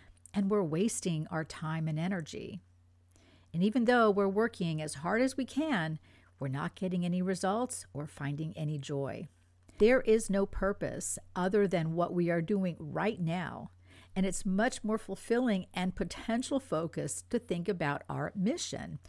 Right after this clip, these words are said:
rather than our purpose. What is your life purpose? Have you ever asked yourself that question, especially when you're feeling a little depressed,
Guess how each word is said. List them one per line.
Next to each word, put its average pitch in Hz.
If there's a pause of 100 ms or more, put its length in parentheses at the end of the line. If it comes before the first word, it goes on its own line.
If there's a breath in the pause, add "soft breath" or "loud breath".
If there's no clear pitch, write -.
(240 loud breath)
rather 151
than 147
our 135
purpose. - (1500 soft breath)
What 233
is 269
your 185
life 147
purpose? - (280)
Have 190
you 214
ever 254
asked 170
yourself 208
that 190
question, 240
especially 196
when 185
you're 175
feeling 180
a 170
little 165
depressed, 175